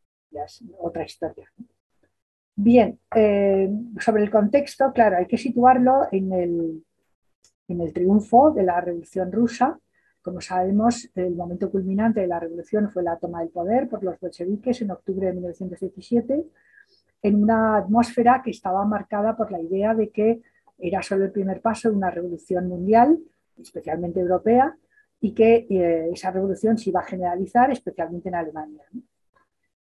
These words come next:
Eh, sin embargo, como sabemos, la revolución espartaquista del dieciocho diecinueve,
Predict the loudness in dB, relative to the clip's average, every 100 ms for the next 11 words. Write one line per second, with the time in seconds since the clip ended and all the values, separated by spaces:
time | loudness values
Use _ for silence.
0 | _ 0 0 0 -2 -2 0 0 2 2
1 | 0 -6 -8 -4 0 2 0 -4 -6 -4
2 | -2 -4 -10 -8 -8 -6 -6 -4 -4 -2
3 | 0 2 2 -2 -6 -6 -6 -8 -4 0
4 | 4 2 0